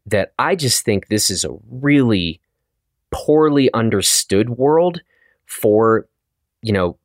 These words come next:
even really passionate, experienced outdoor recreationalists, right? Um, we walk into a shop and we're looking for a new jacket or a new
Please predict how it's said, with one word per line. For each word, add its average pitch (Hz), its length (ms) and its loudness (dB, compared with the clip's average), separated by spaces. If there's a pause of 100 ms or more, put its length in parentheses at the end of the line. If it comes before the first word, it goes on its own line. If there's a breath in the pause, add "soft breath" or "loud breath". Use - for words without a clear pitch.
(240)
even 147 420 2
really 143 360 0
passionate, 135 840 -2 (380 soft breath)
experienced 110 920 -2 (100)
outdoor 101 540 0
recreationalists, 98 1300 0 (380 loud breath)
right? 110 360 -2 (100)
Um, 101 400 -2 (600)
we 113 160 0
walk 120 380 0
into 113 380 0
a 98 40 4
shop - 560 -2 (580)
and 104 160 0
we're 101 120 2
looking 117 340 0
for 101 560 2
a 98 100 0
new 95 640 0 (180)
jacket 95 720 -2
or 90 400 0
a 98 80 0
new 95 460 0